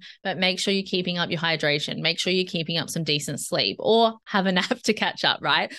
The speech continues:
The basics matter, and they always do, in terms of your communication, in terms of dealing with tricky situations, in terms of your resilience. So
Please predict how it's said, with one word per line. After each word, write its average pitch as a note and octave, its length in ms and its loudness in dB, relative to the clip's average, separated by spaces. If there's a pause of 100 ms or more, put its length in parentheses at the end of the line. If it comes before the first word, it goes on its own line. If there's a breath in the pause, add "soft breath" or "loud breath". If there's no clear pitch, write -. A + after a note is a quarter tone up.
(280 loud breath)
The G#3 80 6
basics G#3 580 0
matter, F3 320 2
and F#3+ 260 2
they F#3+ 140 0
always F3 380 2
do, - 280 -4 (260 loud breath)
in F#3 140 4
terms F3+ 320 2
of D#3+ 140 4
your D#3+ 140 2
communication, G#3 1040 2
in E3 180 -2
terms D#3 380 -4
of D3 500 2
dealing E3+ 360 0
with D#3 220 -2
tricky D#3+ 280 -6
situations, G3+ 920 2
in E3 100 -2
terms E3 280 -4
of E3 100 -6
your E3 140 2 (200)
resilience. - 0 - (1300 loud breath)
So G#3+ 320 4